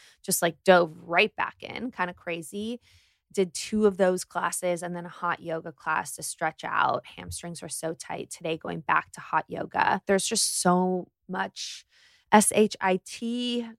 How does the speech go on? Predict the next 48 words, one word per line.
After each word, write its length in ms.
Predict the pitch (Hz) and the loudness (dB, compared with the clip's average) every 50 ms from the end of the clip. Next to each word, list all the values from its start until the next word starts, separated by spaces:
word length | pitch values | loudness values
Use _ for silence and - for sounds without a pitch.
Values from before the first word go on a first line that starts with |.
| _ | _
going 260 | - 220 214 208 208 208 - | -2 0 0 0 0 0 2
on 380 | 190 196 196 202 202 202 214 - | 4 4 4 4 4 2 0 -2
out 220 | - 202 202 202 _ | -2 -2 -2 -4 _
there 440 | - 214 208 208 214 226 247 277 - _ _ _ _ _ _ _ - | -2 0 2 2 2 0 -2 -4 -8 _ _ _ _ _ _ _ -2
and 260 | 190 190 185 190 190 | 0 2 2 2 0
so 160 | - - 202 196 | 0 0 0 0
much 280 | 196 196 196 - - - | 0 0 -2 -6 -14 -16
crisis, 840 | - - 208 202 190 190 185 - - - 226 247 254 - - - - - | -10 -6 -4 -2 -2 -2 -4 -2 0 0 0 0 0 -2 -4 -6 -6 -4
and 380 | - 196 190 190 185 185 185 - - | -2 -2 0 0 0 -2 -2 -2 0
I 140 | 160 175 180 | 2 2 2
don't 180 | 190 214 - - | 2 0 -2 -2
really 240 | 240 247 254 254 | -4 -4 -4 -4
know 340 | 254 254 262 262 262 262 262 262 | -4 -2 0 0 0 0 -2 -4
exactly 440 | - 240 - 262 247 254 - - 262 | -6 -6 -2 0 0 0 0 -4 -10
what 200 | 240 233 254 240 | -8 -8 -8 -10
to 100 | - - | -10 -14
do 220 | 233 214 - 247 247 | -14 -8 -2 -2 -2
about 360 | 233 - - 233 233 233 233 | 0 0 0 2 2 2 4
it. 260 | 247 247 254 247 - _ - - - - - _ _ | 4 4 2 2 0 _ -18 -20 -20 -20 -20 _ _
The 100 | - 202 | 6 6
thing 280 | 185 - 202 185 185 190 | 6 6 6 4 4 4
that 120 | 196 180 | 4 4
I 80 | 180 180 | 4 2
feel 200 | 170 - 196 185 | 2 2 0 2
like 140 | 180 175 - | 2 0 0
makes 280 | 180 175 170 - - | -2 -4 -4 -4 -4
the 60 | - 185 | -2 0
most 240 | 180 175 165 - | 0 0 0 -2
sense 280 | - - 175 175 - - | -4 -6 -6 -6 -6 -8
is 180 | 185 - - - | -8 -10 -10 -4
to 60 | - | 0
use 200 | 185 180 170 - | 0 0 0 0
my 100 | 180 175 | 0 -2
social 380 | 165 - - 170 165 - - 170 | 0 0 2 0 0 0 -2 -4
media 360 | 170 170 170 165 170 180 - | -2 -2 -2 -2 -4 -4 -4
platform 760 | 165 - - - - - - - - - 180 180 175 175 175 170 | -2 -4 -2 0 0 -2 -2 -2 -4 0 2 2 2 2 0 0
just 280 | - 175 165 - - | -2 -4 -4 -4 -6
to 100 | - 175 | -6 -6
raise 260 | 180 185 - 180 - | -6 -6 -6 -8 -8
money 320 | - 170 165 165 170 165 170 | -8 -8 -8 -8 -10 -10 -12
and 120 | 175 165 | -12 -14
awareness 580 | 160 151 180 180 175 175 196 226 247 247 - - | -14 -12 -8 -6 -6 -4 -2 -2 -2 0 0 0
about 360 | 254 - 240 226 220 220 - | 4 6 8 8 8 6 2
what 260 | 208 208 214 208 - | 0 2 2 2 2
is 200 | - 208 196 185 | 0 -2 -4 -4
going 320 | - - 196 196 190 190 190 | -4 -4 -2 -2 -2 -4 -4
on, 300 | 185 185 185 185 185 - | -4 -4 -4 -4 -4 0
but 220 | - 175 170 175 | 2 2 2 2